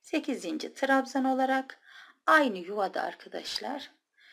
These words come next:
yedi tane yaptığım trabzanın yanına kapatıyorum. Tekrar üçüncü ve sonuncu yuvama geçtim. Bu altı zincirli yuvanın sonuncusuna geçtim. Bir, iki,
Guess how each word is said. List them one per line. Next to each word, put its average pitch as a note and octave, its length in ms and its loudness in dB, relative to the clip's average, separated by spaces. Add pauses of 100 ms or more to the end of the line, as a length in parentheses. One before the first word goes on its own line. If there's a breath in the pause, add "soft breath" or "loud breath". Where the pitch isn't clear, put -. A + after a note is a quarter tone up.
(240 soft breath)
yedi B3 260 -4
tane E3 320 0
yaptığım G#3 480 -2
trabzanın F#3 540 -4
yanına F#3+ 340 -8
kapatıyorum. - 640 -20 (1040 loud breath)
Tekrar C4+ 680 8 (320)
üçüncü B3 480 0
ve C#4+ 100 6
sonuncu A#3 420 0
yuvama F#3 340 2
geçtim. A3+ 540 -2
Bu A3 80 4
altı F#3+ 280 0
zincirli F3+ 500 -8
yuvanın F3+ 500 -6 (720 soft breath)
sonuncusuna A3 640 -2
geçtim. A#3 760 0 (160)
Bir, A#3 420 0 (2000)
iki, A3 600 -4